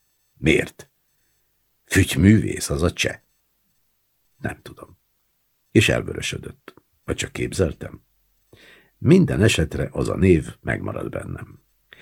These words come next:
Aztán Judit aludni akart, eldőlt az ágyon, én meg ruhástól melléje feküdtem. Átöleltük egymást.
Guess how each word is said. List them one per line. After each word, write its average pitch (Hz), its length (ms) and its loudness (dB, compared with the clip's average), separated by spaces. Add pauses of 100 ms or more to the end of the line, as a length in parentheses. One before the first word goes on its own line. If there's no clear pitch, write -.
(180)
Aztán 139 300 8
Judit 104 340 8
aludni 71 400 2
akart, 58 560 -6
eldőlt 65 400 -2
az 64 140 -4
ágyon, 90 500 4 (380)
én 110 180 8
meg 98 200 8
ruhástól 69 640 4
melléje 57 420 -2
feküdtem. - 720 -10 (140)
Átöleltük 57 720 -2
egymást. 50 560 -8